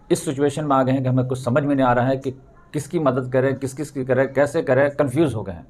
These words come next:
एक साथ इतनी मुसीबतें आ गई, तो जो भी हमारी मदद के लिए आ सकता है आए। तो पूरी दुनिया अच्छा response दी है। चालीस से ज़्यादा लोग, चालीस से ज़्यादा ममालिक के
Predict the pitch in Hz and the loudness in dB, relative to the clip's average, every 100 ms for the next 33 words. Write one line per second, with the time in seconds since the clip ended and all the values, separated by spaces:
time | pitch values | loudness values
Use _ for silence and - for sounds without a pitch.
0 | - - 190 185 151 135 131 139 123 107 | -16 0 2 2 0 -2 -6 -8 -6 -6
1 | 101 98 87 87 - - - - - - | -4 -4 -4 -10 -16 -20 -20 -20 -20 -20
2 | - - - _ 123 117 165 170 143 143 | -20 -20 -20 _ -2 2 4 2 2 2
3 | 135 123 123 131 123 113 - - 110 107 | 0 -2 -4 -2 0 0 -4 -8 -6 -4
4 | 85 - - - - - _ 127 131 160 | -8 -10 -20 -20 -20 -20 _ -12 -2 0
5 | 151 160 156 151 160 139 147 151 151 135 | 0 0 0 2 -2 0 0 -2 0 -2
6 | 131 - - - - - 120 135 135 113 | -2 -6 -18 -20 -8 0 0 0 -4 -2
7 | 120 131 123 120 113 - - _ - 120 | 0 2 0 -2 -4 -12 -20 _ -16 -10
8 | 113 120 120 117 113 117 101 120 127 127 | -6 -4 -2 -2 -2 -4 0 0 0 -2
9 | 113 117 123 127 - - 110 117 120 120 | 0 2 2 0 -8 -12 -2 2 2 2
10 | 127 120 120 | 0 0 -2